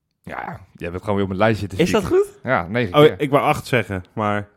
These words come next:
Speaker 2: Ja, ja, ik denk gewoon, ja, het zal ongeveer een derde zijn, iets minder, denk ik. Nou,
Speaker 1: Ja, negenentwintig procent
Speaker 3: Dat is
Speaker 1: van,
Speaker 3: echt
Speaker 1: van de zaken.
Speaker 3: bizar veel.
Speaker 1: En als je dan de nummer twee, is P S V. Maar dat komt in dat ene seizoen dat bijvoorbeeld Dries Mertens, eh, eh, eh, sorry, ik, ik, eh,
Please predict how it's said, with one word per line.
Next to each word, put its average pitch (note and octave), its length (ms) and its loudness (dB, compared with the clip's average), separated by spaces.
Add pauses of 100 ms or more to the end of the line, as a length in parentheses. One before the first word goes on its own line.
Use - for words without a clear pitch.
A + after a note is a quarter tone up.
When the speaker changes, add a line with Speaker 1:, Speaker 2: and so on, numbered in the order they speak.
Speaker 2:
Ja, A#2+ 160 0
ja, A2 200 0
ik A#2 160 -6
denk A#2+ 160 -4
gewoon, B2 180 -2
ja, A#2+ 80 2
het A2 120 -2
zal A#2 160 -4
ongeveer A#2+ 300 -4
een B2 100 -4
derde B2+ 200 2
zijn, C#3 220 -2
iets B2 100 -4
minder, D3 340 0
denk D3+ 220 -6
ik. F3 140 -10
Nou, E3 220 -2
Speaker 1:
Ja, C#3 60 -10
negenentwintig C3+ 460 0
procent D3+ 480 -6
Speaker 3:
Dat G2+ 120 -4
is - 60 -14
Speaker 1:
van, D3 140 2
Speaker 3:
echt B2+ 120 -4
Speaker 1:
van D3+ 120 0
de B2 60 -2
zaken. A2+ 480 0
Speaker 3:
bizar C#3 460 2
veel. G2 280 -2 (320)
Speaker 1:
En D#3+ 120 -6
als D#3+ 120 0
je D3 60 -8
dan D#3 140 0
de C3+ 60 -6
nummer D3 220 2
twee, F3+ 360 4
is - 80 -20
P - 160 0
S A2+ 80 0
V. C#3 220 0 (560)
Maar A#2+ 120 2
dat B2 100 0
komt D3 140 0
in C3 60 2
dat B2 160 2
ene D#3+ 180 6
seizoen B2 300 2
dat A#2 120 6
bijvoorbeeld A2+ 320 2
Dries A#2 220 -6
Mertens, C#3+ 540 -2
eh, - 280 -2 (140)
eh, A#2+ 380 4
eh, A#2+ 220 4
sorry, A2 260 0
ik, G#2 260 -8
ik, G#2 140 -8
eh, G#2 80 -2